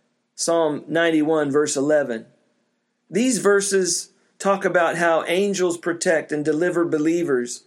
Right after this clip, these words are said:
either through or from trials.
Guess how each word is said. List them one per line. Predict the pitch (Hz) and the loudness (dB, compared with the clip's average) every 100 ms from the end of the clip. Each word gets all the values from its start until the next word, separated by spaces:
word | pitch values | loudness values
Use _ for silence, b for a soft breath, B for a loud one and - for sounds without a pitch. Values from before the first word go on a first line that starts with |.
| - b b b b b b - - - _ - | -20 b b b b b b -20 -20 -20 _ -2
either | 175 165 | 2 2
through | 156 - 185 202 202 | 0 0 4 4 4
or | 160 165 | 2 0
from | - - 185 147 127 135 123 _ _ _ _ - | 0 0 2 2 0 -4 -8 _ _ _ _ -16
trials. | - 165 156 120 92 - - | -4 0 2 0 -4 -12 -18